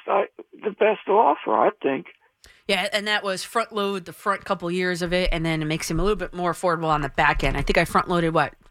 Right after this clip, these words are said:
Speaker 2: was it, years, uh, one through
Speaker 1: Like, the
Speaker 2: five?
Speaker 1: first
Speaker 2: I think it was.
Speaker 1: four. I
Speaker 2: First,
Speaker 1: think you
Speaker 2: one
Speaker 1: did
Speaker 2: through
Speaker 1: the
Speaker 2: four?
Speaker 1: first four.
Speaker 2: Yeah.
Speaker 1: And then you had the last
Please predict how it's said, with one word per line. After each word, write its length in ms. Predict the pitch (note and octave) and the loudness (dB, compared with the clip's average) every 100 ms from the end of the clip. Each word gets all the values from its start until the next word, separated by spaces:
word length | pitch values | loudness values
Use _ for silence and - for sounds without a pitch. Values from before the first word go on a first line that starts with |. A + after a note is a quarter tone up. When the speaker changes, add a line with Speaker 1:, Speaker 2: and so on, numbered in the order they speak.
| - - | -20 -6
Speaker 2:
was 160 | F3+ D#3+ | -4 -2
it, 100 | C#3+ | -4
years, 340 | F3 E3 - | -2 -4 0
uh, 300 | E3 D3 D3 | 2 2 0
one 480 | D3+ E3 F3 F3+ F#3 | -2 -4 0 2 2
through 160 | - C3 | 4 4
Speaker 1:
Like, 120 | C3 | 6
the 80 | G#3 | 4
Speaker 2:
five? 260 | F#3+ A3 | 2 2
Speaker 1:
first 220 | A#3+ D#3+ - | 4 2 0
Speaker 2:
I 20 | |
think 40 | |
it 160 | B3+ B3+ | -4 2
was. 120 | D3+ | 4
Speaker 1:
four. 400 | C#3+ B2+ A2+ - - | 6 6 4 -2 -6
I 40 | |
Speaker 2:
First, 60 | F3+ | -4
Speaker 1:
think 120 | F#3 | -4
you 60 | |
Speaker 2:
one 100 | G3 | -4
Speaker 1:
did 80 | F#3 | -6
Speaker 2:
through 80 | - | -8
Speaker 1:
the 60 | G#3+ | -4
Speaker 2:
four? 160 | G#3 F3 | 0 0
Speaker 1:
first 120 | - - | -2 -8
four. 520 | - C#3 C3 A#2 A2+ C#3+ | 0 4 6 6 4 -4
Speaker 2:
Yeah. 220 | E3 C#3+ - _ _ _ _ _ _ | -8 -8 -12 _ _ _ _ _ _
Speaker 1:
And 140 | B2+ C#3 | -2 0
then 140 | C#3+ | 2
you 100 | D3 | 2
had 200 | D3+ C#3 | 0 0
the 60 | D3+ | 0
last 380 | D3 D3 D3 | 2 2 0